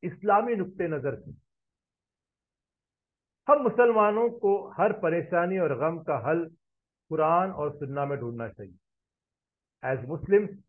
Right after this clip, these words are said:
we believe that Quran is the word of God. As Muslims, हम ये, हमारा ईमान है कि कुरान हमारे लिए हिदायत की किताब है, शिफा की किताब है,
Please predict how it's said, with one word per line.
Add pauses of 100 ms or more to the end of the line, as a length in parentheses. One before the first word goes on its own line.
(320)
we
believe
that
Quran
is
the
word
of (100)
God. (960)
As
Muslims,
हम
ये, (340)
हमारा
ईमान
है (640)
कि
कुरान
हमारे
लिए
हिदायत
की
किताब
है,
शिफा
की
किताब
है,